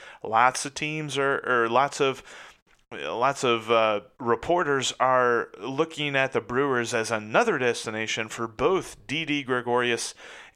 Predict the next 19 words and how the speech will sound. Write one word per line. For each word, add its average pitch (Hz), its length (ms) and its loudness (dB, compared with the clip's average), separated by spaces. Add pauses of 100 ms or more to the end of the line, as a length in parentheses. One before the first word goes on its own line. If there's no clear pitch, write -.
and 135 240 2
for 131 100 0
Yasmani 120 560 4
Grandal 113 420 4
to 110 60 -2
return. 131 640 0 (560)
And 139 220 4
rumors 151 360 2
have 135 220 4
it 127 140 -2
that 120 220 2
they 120 380 2 (120)
are 120 300 2
very 143 580 0
motivated 117 800 0
to 113 80 -4
bring 120 400 -4
Grandal 110 640 0
back. 113 360 0